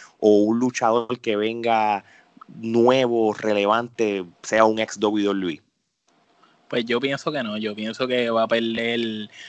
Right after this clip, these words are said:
Speaker 2: con, le, le va a terminar dando el título a un Darby Allin, un muchacho de estos jóvenes, el mismo N J F. Va, va a ser con alguien así, pienso yo.
Speaker 1: No, ok, ok.
Speaker 2: Como pasando, como pasando el batón a alguien, pero yo pienso que,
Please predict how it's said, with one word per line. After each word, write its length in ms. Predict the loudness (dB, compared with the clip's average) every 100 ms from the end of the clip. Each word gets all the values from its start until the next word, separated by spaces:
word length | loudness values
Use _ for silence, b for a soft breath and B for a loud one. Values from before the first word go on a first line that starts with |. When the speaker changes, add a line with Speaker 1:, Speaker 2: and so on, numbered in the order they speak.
| B _
Speaker 2:
con, 280 | -2 0 2
le, 220 | 0 -2
le 180 | -4 0
va 100 | 0
a 40 | 0
terminar 400 | -2 -2 0 2
dando 180 | 0 0
el 80 |
título 400 | -4 -4 0 2
a 220 | 2 0 -4
un 240 | -10 -4
Darby 400 | -4 -4 -8 -6
Allin, 500 | -4 -2 -4 -6 -12
un 480 | -18 -20 -20 -20 -18
muchacho 460 | -14 -12 -8 -6
de 80 | -6
estos 200 | -8 -12
jóvenes, 520 | -8 -4 -4 -8 -16 -16
el 100 | -14
mismo 280 | -14 -10 -10
N 100 | -6
J 260 | -8 -4 -6
F. 160 | -8 _ b b b _
Va, 140 | -6 -4
va 140 | -4
a 40 |
ser 140 | -4 -2
con 160 | -2
alguien 300 | -2 -4 -4
así, 240 | -6 -8 -12
pienso 320 | -12 -10 -10
yo. 100 | -12 -14 _ _ _ _ _ _ _ -12
Speaker 1:
No, 280 | -4 0 0
ok, 140 | 0 -2
ok. 240 | -2 0
Speaker 2:
Como 200 | 4 6
pasando, 640 | 6 6 4 4 6 4 4
como 220 | -2 0
pasando 380 | 0 0 0 0
el 100 | 2
batón 440 | 4 4 2 -2
a 120 | -2
alguien, 320 | -2 -4 -6 -4
pero 160 | -2
yo 160 | -2 -2
pienso 260 | -6 -8
que, 200 | -10 -12